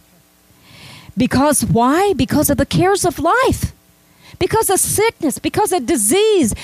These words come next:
because of the stress of family and finances. The road has just gotten too rough.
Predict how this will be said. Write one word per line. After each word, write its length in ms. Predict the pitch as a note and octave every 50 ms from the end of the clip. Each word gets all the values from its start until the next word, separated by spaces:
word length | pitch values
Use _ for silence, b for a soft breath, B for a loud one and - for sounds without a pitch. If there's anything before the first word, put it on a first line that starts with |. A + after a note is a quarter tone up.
| B B B
because 380 | - - - F#4 F4+ F4+ -
of 100 | E4+ C#4
the 100 | D#4 E4
stress 480 | - - - - - F4 G4+ G#4+ - -
of 100 | E4+ A#3+
family 600 | - - E4+ F4 G4 G#4 G4+ G4 F4+ D#4+ D4+ C4
and 140 | A#3+ A#3 -
finances. 960 | - F4+ F#4+ G#4 G#4+ G#4+ G4+ E4+ D4 C4 - - A3+ G#3 F3+ C#3 - - - - _ _ _ - B B B B B B
The 100 | G4+ G#4
road 420 | F4+ F4 G#4+ A#4 A#4+ B4 A#4 G4+
has 120 | F#4 F#4 -
just 300 | - G#4 - - - -
gotten 340 | A#4+ A4+ F#4 - G4+ - -
too 400 | - - - - A#4+ C5 B4 B4 B4+ C5 C5 C5 A4+
rough. 300 | E4+ - - - -